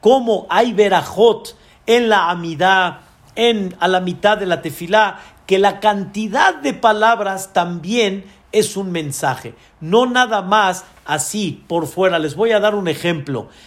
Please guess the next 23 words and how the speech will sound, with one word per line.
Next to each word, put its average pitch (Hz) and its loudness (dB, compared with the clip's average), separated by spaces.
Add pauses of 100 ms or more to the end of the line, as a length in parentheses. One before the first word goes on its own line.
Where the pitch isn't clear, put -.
(120)
La 160 2
verajá 170 0
de 220 -2
Kohanim, 170 -2 (240)
"Yevarejeja 151 0
Hashem 196 -2
beishmereja, 170 -2
yaer 165 0
Hashem 170 -4
panav 156 -2
eleja 160 -4
bihuneka". 160 -2 (300)
La 160 2
verajá 170 2
de 254 -6
los 208 0
Kohanim 190 -2 (320)
tiene 233 -2
exactamente, 208 0 (380)
tiene 233 2 (220)
sesenta, 254 -2 (100)
escuchen 180 -4
bien, 156 0